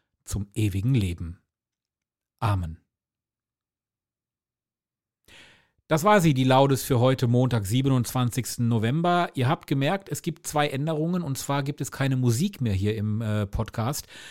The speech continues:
Das hat gema-rechtliche Gründe. Wir sind nämlich seit einigen Tagen nun auch bei YouTube zu finden mit unserem Podcast-Angebot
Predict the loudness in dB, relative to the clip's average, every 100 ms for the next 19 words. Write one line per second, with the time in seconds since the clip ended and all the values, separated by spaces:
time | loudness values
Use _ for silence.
0 | -20 -6 -4 0 -2 -2 -2 2 2 2
1 | 0 -4 -4 -4 -2 0 0 0 0 -2
2 | 0 -2 -2 -2 0 0 -2 -2 -2 -2
3 | -4 -14 -6 -2 -2 -4 -4 -2 -2 0
4 | -2 -2 -4 -6 -2 2 2 0 -2 -2
5 | -2 -2 -8 -4 -2 -2 -4 -6 -8 -20
6 | _ -10 -4 -4 -2 -2 -2 -6 -4 -6
7 | -6 -6 -4 -2 -2 -2 -4 -6